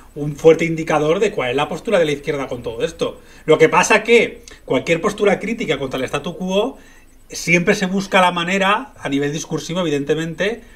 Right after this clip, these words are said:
de que te rebote en contra, ¿no? Te, hombre, cuando, al, a, a, cuando durante el quince eme nos llamaban perroflautas, eh, eh, básicamente es una forma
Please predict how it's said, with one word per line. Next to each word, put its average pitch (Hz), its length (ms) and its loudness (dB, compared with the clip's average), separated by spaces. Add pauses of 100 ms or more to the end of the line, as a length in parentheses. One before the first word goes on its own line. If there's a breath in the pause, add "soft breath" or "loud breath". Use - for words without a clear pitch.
(280 loud breath)
de 170 320 2
que 185 220 2
te - 200 -2
rebote 139 280 2
en 160 120 -2
contra, 160 400 0
¿no? 247 320 -6 (360)
Te, 135 180 -4
hombre, 120 560 -2 (120)
cuando, 131 380 -2
al, 135 220 0
a, 151 280 -4
a, 139 400 -4 (140)
cuando 139 240 -2
durante 131 280 0
el 131 40 -14
quince 147 320 -2
eme 175 300 -4 (200 loud breath)
nos 135 140 -2
llamaban 135 380 0
perroflautas, 180 960 2 (640 soft breath)
eh, - 160 -10 (100)
eh, - 540 -16
básicamente 151 560 0
es - 100 -2
una 156 200 2
forma 175 640 0